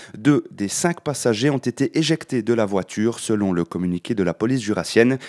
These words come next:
Grièvement blessés, ils ont été transportés par la Rega dans un hôpital bâlois.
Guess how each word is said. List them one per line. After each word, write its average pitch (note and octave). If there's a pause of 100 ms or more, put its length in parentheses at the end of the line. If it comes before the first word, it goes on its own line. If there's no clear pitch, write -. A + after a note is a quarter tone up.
(140)
Grièvement B2
blessés, A#2+
ils C#3
ont B2+
été B2+
transportés D#3
par G2
la F#2
Rega C#3+
dans C3+
un A2+
hôpital G#2
bâlois. A2